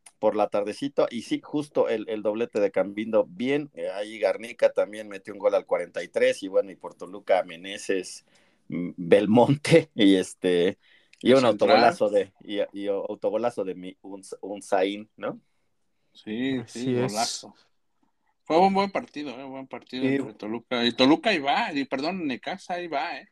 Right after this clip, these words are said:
Speaker 2: O sea, ahí
Speaker 1: Sí,
Speaker 2: sin
Speaker 1: es.
Speaker 2: hacer ruido, ahí con Fentanes, que ya había hecho un buen trabajo en, en Santos. Está, está haciendo jugar bien a Necaxa, digo, un equipo que no tiene grandes estrellas, pero, pero que está, está ju-, compitiendo, ¿no? Y ahí va, se invicto,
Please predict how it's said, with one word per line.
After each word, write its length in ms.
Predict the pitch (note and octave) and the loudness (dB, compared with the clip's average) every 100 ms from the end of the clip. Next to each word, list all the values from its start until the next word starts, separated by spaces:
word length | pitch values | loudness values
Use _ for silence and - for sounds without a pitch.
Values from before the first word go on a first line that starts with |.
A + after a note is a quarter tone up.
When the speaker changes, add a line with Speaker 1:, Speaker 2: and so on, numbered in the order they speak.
| _ _ _ _ _ _ | _ _ _ _ _ _
Speaker 2:
O 20 | - | -6
sea, 120 | A#2 | -2
ahí 160 | C3+ | -2
Speaker 1:
Sí, 80 | C#3 | -2
Speaker 2:
sin 100 | B2 | -4
Speaker 1:
es. 80 | A#2+ | -4
Speaker 2:
hacer 200 | D3+ C3 | -4 -6
ruido, 440 | C3+ D3+ E3 D3+ | -2 -2 -2 -4
ahí 180 | C3+ C3+ | -4 -6
con 220 | - C#3+ B2 | -6 -8 -4
Fentanes, 760 | A#2+ G#2+ C3 D3+ E3+ E3+ D#3 | -6 -4 -2 -2 -2 -6 -8
que 120 | - | -4
ya 100 | A#2+ | 0
había 140 | B2+ C#3 | 0 0
hecho 180 | C3+ C3+ | -2 -2
un 60 | |
buen 140 | C3+ C#3+ | -2 -4
trabajo 360 | C3+ C3+ - | -6 -6 -6
en, 200 | C3+ A#2+ | -8 -10
en 180 | A2 G#2+ | -10 -12
Santos. 560 | - C3 D3+ A3 A#3+ _ _ _ _ _ _ | -6 -4 -4 -8 -10 _ _ _ _ _ _
Está, 520 | - A#2+ B2+ C#3 C3+ B2 - | -6 4 6 6 4 0 -6
está 220 | - C3+ | -10 -8
haciendo 300 | C3+ E3 E3+ | -6 -4 -4
jugar 240 | C3 C3 | -2 -2
bien 140 | D3+ E3 | -2 -4
a 40 | |
Necaxa, 460 | C#3 - C3+ - D3 | -6 -4 -4 -4 -6
digo, 160 | C3+ C3 | -4 -4
un 140 | C#3 | -4
equipo 500 | B2+ C3+ - B2+ - - - _ | -6 -8 -6 -6 -6 -18 -20 _
que 80 | B2 | -6
no 100 | B2 | -2
tiene 200 | D3 C#3 | 0 0
grandes 320 | B2+ D3+ D3 | 0 -2 -4
estrellas, 480 | C#3 - C3 D#3 D3+ | -10 -8 -6 -6 -6
pero, 400 | B2 A2 A2 A2+ _ _ _ _ | -8 -8 -10 -16 _ _ _ _
pero 180 | - G2+ | -16 -14
que 100 | G#2 | -14
está, 580 | - A#2+ A#2+ B2+ A#2+ A#2 | -6 0 4 4 2 0
está 720 | A2 - A2+ A2+ A2+ A2+ A2 | -4 -6 -4 0 0 0 -2
ju-, 240 | - G#2+ - | -6 -10 -6
compitiendo, 680 | G#2+ A#2 G#2 B2 D3 D#3 A#2 | -6 -4 -2 0 0 0 -6
¿no? 200 | F#3 G#3+ | -8 -10
Y 500 | A#2 G#2+ G#2+ G2 G2+ | -8 -6 -6 -6 -4
ahí 220 | G2 A#2 | -2 0
va, 240 | C3 F3 G#3 | 0 -2 0
se 120 | B2 | 2
invicto, 540 | A#2 C#3 G#3 G3+ D#3 | 4 2 0 -4 -8